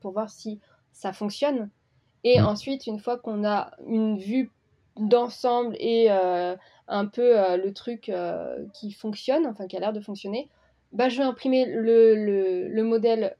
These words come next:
Speaker 1: final et là, je vais, je vais le, je vais le filmer et je vais, euh,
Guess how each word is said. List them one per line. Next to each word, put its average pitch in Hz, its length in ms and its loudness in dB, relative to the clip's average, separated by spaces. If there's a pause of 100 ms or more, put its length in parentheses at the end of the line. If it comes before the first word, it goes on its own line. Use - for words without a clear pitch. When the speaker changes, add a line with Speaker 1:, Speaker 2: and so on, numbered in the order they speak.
Speaker 1:
final 233 520 -4 (300)
et 220 100 -2
là, 220 160 4
je 208 120 -6
vais, 208 260 -4
je 196 160 -10
vais 196 60 -4
le, 180 500 -6
je 196 140 -18
vais 196 80 -6
le 190 60 -10
filmer 220 540 -2
et 208 40 -2
je 196 160 -12
vais, 185 200 -2
euh, 175 200 -8